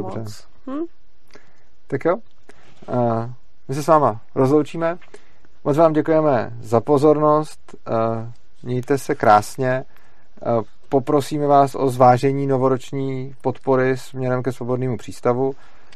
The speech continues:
Speaker 1: Jednak pokud nás neodebíráte, můžete nás začít odebírat. A můžete sdílet náš obsah. Tohleto video asi nemá moc velký smysl pro nikoho, kdo už nás stejně nesleduje, ale máme tady spoustu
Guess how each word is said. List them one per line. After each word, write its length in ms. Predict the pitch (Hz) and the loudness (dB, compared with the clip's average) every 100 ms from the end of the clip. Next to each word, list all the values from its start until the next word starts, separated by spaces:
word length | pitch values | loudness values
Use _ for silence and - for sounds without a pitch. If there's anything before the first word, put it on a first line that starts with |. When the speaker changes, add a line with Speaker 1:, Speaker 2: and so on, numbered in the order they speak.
| - | -4
Speaker 1:
Jednak 260 | 120 123 131 | 0 0 0
pokud 180 | 120 120 | -2 0
nás 180 | 123 117 | 0 0
neodebíráte, 600 | 101 113 117 120 117 117 | 0 0 2 4 4 0
můžete 260 | 110 117 | -2 -2
nás 180 | 117 113 | 0 0
začít 360 | 117 - 110 - | -2 -4 -6 -6
odebírat. 560 | - 104 113 135 135 135 - - - - - - | -2 0 2 4 4 4 -4 -12 -12 -12 -12 -6
A 460 | 120 117 117 113 110 117 123 - | 0 2 4 2 -2 -8 -10 -6
můžete 280 | 127 120 127 | -2 0 0
sdílet 300 | 117 120 113 | 2 4 4
náš 180 | 123 - | 4 2
obsah. 480 | 101 - - 104 120 | -6 -4 4 4 4
Tohleto 300 | - 110 107 | 0 -2 0
video 240 | 110 110 110 | 2 4 4
asi 260 | 107 113 | 4 -2
nemá 500 | 107 - 101 101 107 | -8 -6 -4 2 2
moc 160 | 110 104 | 2 0
velký 260 | 101 113 | 0 0
smysl 280 | 107 98 - | -4 -6 -6
pro 120 | 107 | -4
nikoho, 280 | 104 101 101 | -4 -4 -4
kdo 240 | 107 107 101 - | -2 0 -2 -6
už 180 | 104 - | -10 -4
nás 180 | 104 | -4
stejně 240 | - 104 107 | -4 -6 -4
nesleduje, 440 | 98 101 98 107 | -4 -2 0 4
ale 140 | 110 107 | 4 4
máme 160 | 104 | 0
tady 140 | 104 104 | -2 -4
spoustu 380 | - 113 113 | -6 -10 -10